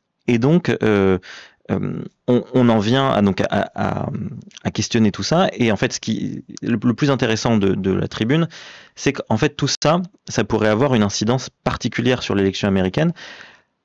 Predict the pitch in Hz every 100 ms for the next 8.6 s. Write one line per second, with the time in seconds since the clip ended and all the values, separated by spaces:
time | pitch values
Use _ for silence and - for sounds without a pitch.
0 | _ 147 156 - - 185 190 _ _ _
1 | _ _ _ _ 120 101 90 147 175 -
2 | 113 101 156 151 143 - 147 107 107 147
3 | 156 143 143 - 139 - 104 - - 160
4 | 202 - - _ _ 120 117 - 147 127
5 | 151 185 117 101 - 131 156 104 - 151
6 | 104 107 139 113 104 104 - - - -
7 | _ - - 117 175 170 - 104 - 156
8 | - 104 - 131 135 143